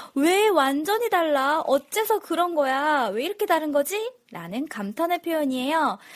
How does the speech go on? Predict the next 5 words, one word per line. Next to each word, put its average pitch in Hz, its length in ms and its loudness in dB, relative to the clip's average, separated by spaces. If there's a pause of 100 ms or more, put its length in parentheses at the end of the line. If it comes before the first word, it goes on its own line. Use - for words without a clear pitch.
(140)
다르다라는 262 1000 0
표현으로 233 460 -2
여기에서 196 580 0
다른 214 680 0
모습, 208 420 -2